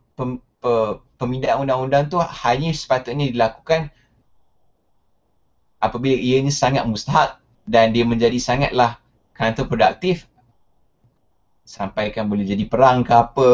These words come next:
ke, sekiranya benda tu tidak dipinda. Jadi, uh, fear tu saya rasa fear of war ke apa ke, banyak, banyak benda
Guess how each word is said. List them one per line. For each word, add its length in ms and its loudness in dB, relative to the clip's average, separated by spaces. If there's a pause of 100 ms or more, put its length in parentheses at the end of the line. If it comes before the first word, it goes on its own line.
ke, 120 4 (280)
sekiranya 480 -2
benda 240 0
tu 160 -6
tidak 400 -2
dipinda. 560 -6 (480)
Jadi, 500 -6 (380)
uh, 160 -10
fear 320 0
tu 160 0
saya 160 -2
rasa 160 -4
fear 320 -8
of 160 -10 (1400)
war 480 6
ke 240 -10
apa 320 -2
ke, 160 -8
banyak, 240 -4
banyak 240 -2
benda 220 -4